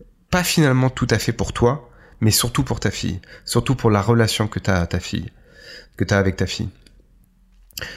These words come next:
Euh, j'ai l'impression que le réel changement,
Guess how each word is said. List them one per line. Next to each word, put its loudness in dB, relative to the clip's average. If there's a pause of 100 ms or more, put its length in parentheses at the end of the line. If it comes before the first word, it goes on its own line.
(160)
Euh, 4
j'ai 4
l'impression 2
que 0
le 6
réel 4
changement, 2